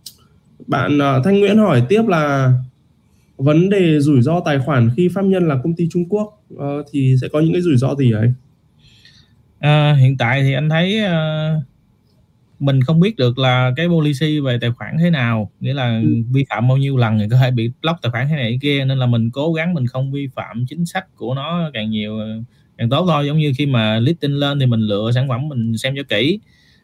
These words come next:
Speaker 2: Và
Speaker 1: Ừ.
Speaker 2: nói chung là có những cái thì mình cũng trách không được đâu, nhưng mà TikTok sẽ manual trách và nó sẽ delete sản phẩm đó cho mình thôi. Giống như hôm trước á, anh có thử một cái sản phẩm,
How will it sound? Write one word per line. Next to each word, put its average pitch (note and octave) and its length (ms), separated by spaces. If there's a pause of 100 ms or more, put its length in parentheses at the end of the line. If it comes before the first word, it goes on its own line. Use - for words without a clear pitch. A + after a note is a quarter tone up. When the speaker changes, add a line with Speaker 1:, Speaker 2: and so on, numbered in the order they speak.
(140)
Speaker 2:
Và B2+ 300
Speaker 1:
Ừ. C3 60
Speaker 2:
nói D#3 180
chung E3 140
là B2+ 460 (180)
có F#3 100
những E3 180
cái F3 200
thì F3 100
mình C3+ 140
cũng E3 160
trách F#3+ 180
không E3+ 160
được C3+ 120
đâu, D#3 240
nhưng D3+ 160
mà A#2+ 340
TikTok F3+ 300
sẽ D#3 100
manual C#3 440
trách E3 220
và A#2+ 100
nó C3 160
sẽ C3+ 400
delete C3 320
sản C3 120
phẩm C3 120
đó D#3 100
cho C#3+ 60
mình A#2 180
thôi. C3+ 240
Giống D3 100
như D3 160
hôm C#3+ 200
trước G#3 220
á, A3 120
anh C#3+ 120
có E3 120
thử D3 280
một E3+ 100
cái D#3 140
sản D3 180
phẩm, A2+ 140